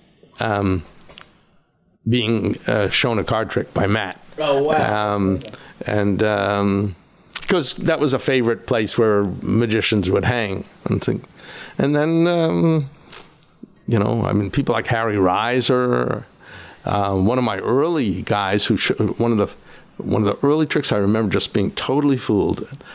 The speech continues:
Speaker 1: I was standing at the counter in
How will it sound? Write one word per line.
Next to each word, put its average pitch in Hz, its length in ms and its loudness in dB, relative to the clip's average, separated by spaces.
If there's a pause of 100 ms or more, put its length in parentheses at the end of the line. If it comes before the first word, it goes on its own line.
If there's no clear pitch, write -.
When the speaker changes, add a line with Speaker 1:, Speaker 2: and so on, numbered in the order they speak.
(140)
Speaker 1:
I 101 140 -2
was 95 160 0
standing 143 540 2
at 139 100 0
the 120 80 -2
counter 107 600 -2 (160)
in 92 300 0